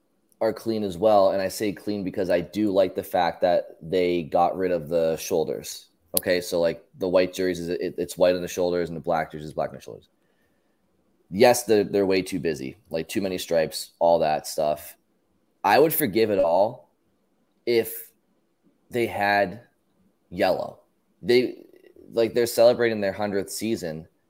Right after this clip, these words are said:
and they choose their hundredth season to look absolutely nothing like the team that they're celebrating for being around for a hundred years.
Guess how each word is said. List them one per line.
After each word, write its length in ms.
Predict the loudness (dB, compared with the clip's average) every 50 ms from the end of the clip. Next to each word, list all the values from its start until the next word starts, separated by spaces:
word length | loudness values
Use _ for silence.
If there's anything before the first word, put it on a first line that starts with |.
| _ _ _ -6 -2
and 240 | -2 0 0 0
they 100 | 0 0
choose 320 | 0 -2 -2 -2 0 0 0
their 80 | 0
hundredth 320 | -2 -2 -2 -2 -4 -4 -6
season 380 | -6 -6 -4 -4 -4 -6 -8 -8
to 120 | -4 -2
look 280 | -2 -2 -2 -4 -12 _ 0
absolutely 800 | 2 4 4 4 2 -2 -6 -4 -2 -2 -2 -2 -2 -4 -4 -6 -10 _
nothing 540 | -12 -10 -6 -4 -4 -4 -4 -2 -4 -2 -2
like 280 | 0 -2 -2 -2 -2 -6
the 80 | -10
team 260 | -10 -8 -8 -6 -4 -4
that 160 | -4 -4 -2
they're 100 | -4 -2
celebrating 540 | 0 2 2 2 2 0 -2 -4 -4 -6 -8
for 100 | -8 -6
being 220 | -6 -6 -6 -4
around 180 | -4 -4 -4 -4
for 120 | -6 -6
a 40 | -6
hundred 200 | -6 -6 -6 -8
years. 360 | -6 -8 -8 -10 -12 -18